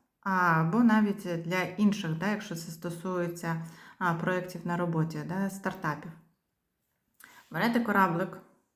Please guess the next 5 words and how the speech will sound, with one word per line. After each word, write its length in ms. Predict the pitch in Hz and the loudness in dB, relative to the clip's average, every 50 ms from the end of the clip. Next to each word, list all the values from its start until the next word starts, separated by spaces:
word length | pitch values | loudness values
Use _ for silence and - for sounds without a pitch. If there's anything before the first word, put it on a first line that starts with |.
| _ _ _ _ _ _ _ _ _ _ _ _ _ _ _ _ _ _ _ _ _ _ - | _ _ _ _ _ _ _ _ _ _ _ _ _ _ _ _ _ _ _ _ _ _ -6
або 220 | 196 190 185 190 | -4 0 2 2
робите 360 | 196 190 185 180 180 - 180 | 2 2 2 0 0 0 0
його 140 | 175 175 175 | -2 -2 -2
з 80 | 165 - | -4 -8
паперу, 520 | - 175 165 - 156 156 160 175 190 196 | -8 -10 -8 -4 -2 -2 -2 -2 -4 -6